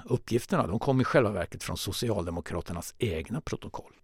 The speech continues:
För den här incidenten, den hade inträffat redan två år tidigare när kritik riktats mot Elin Lindleys arbete i en fattigvårdsnämnd i Stockholm. Hon påstods då inte ha verkat till fattigas fromma och en intern utredning gjordes av partiet.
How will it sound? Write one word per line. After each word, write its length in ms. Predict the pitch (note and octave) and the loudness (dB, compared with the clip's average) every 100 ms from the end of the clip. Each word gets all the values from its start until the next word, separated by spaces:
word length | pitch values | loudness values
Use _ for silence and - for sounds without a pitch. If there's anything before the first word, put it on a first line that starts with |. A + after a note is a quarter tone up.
| _ - | _ 0
För 140 | A2 | 6
den 160 | C3 A#2 | 6 8
här 180 | C3+ | 8
incidenten, 600 | D#3 F3 F#3 C3+ B2 - | 8 6 6 6 6 6
den 120 | B2+ B2+ | 4 6
hade 220 | C#3+ F3+ | 4 6
inträffat 460 | D3+ - C#3+ C#3+ | 4 2 -2 -2
redan 220 | D3+ C3+ G2+ | -2 -2 -4
två 240 | - D3+ | -2 0
år 200 | D#3 B2 | 4 4
tidigare 600 | - F#3 C#3 C#3 F3+ C3+ | 4 0 0 0 -2 -2
när 160 | F#2 G#2+ | 0 -2
kritik 480 | - A#2+ - G#2 - | 0 -2 2 0 0
riktats 400 | A2 - - - | -2 -2 -4 -2
mot 180 | - - | -2 0
Elin 240 | G#2+ A#2 | 0 2
Lindleys 420 | G2 E2 E2+ - | 0 -2 -2 0
arbete 440 | C3 G2 E2+ - D#2 | 0 0 -2 -4 -6
i 0 | |
en 60 | |
fattigvårdsnämnd 880 | - - - - F#2 - - - G#2 | -2 -2 -2 -6 -4 -6 -6 -6 -8
i 40 | |
Stockholm. 420 | - - - - - - - - - - | -8 -10 -10 -10 -10 -10 -12 -14 -16 -16
Hon 340 | - - C3+ | -18 4 4
påstods 540 | C3 F3 C3+ - A#2+ - | 6 6 6 6 0 0
då 360 | A2 D#3 F#3+ | 4 6 6
inte 220 | F3 B2 A2+ | 4 2 -2
ha 100 | G#2+ | -2
verkat 420 | B2+ G2+ - - | -2 -2 -6 -8
till 100 | - | -8
fattigas 540 | - - - G2 - | -4 -4 -4 -6 -6
fromma 500 | - B2 A#2 A2+ E3+ | 0 2 2 2 2
och 180 | F3+ G2 | 2 0
en 80 | G2 | 0
intern 480 | G#2+ - A#2+ D3 D3+ | 0 0 0 0 0
utredning 520 | A#2+ - A#2+ - F#2+ | -2 -2 -4 -2 -2
gjordes 360 | G#2 A#2+ - | -2 -4 -8
av 80 | - | -8
partiet. 640 | - - - C2 - - | -6 -6 -4 -10 -12 -16